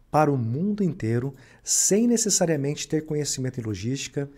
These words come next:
marketing digital e outros conhecimentos para a exportação. Pois bem, recentemente, vou deixar até o link aqui embaixo,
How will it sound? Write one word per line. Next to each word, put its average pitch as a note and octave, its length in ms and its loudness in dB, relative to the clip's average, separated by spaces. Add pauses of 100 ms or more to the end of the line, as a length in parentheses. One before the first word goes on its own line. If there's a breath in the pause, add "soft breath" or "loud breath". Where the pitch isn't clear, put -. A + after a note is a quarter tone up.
(260 loud breath)
marketing B2 500 -2
digital A2+ 600 -2 (260 loud breath)
e F3 200 4
outros F#3 400 0
conhecimentos C3+ 800 -2
para A#2+ 260 -2
a - 0 -
exportação. A#2+ 540 -2 (1040 loud breath)
Pois G#3 160 8
bem, B2+ 180 4 (240)
recentemente, F3+ 640 0
vou C3 100 -4
deixar C#3+ 200 2
até D3 120 2
o - 20 2
link A#2 160 0
aqui B2+ 120 -6
embaixo, D3 420 -2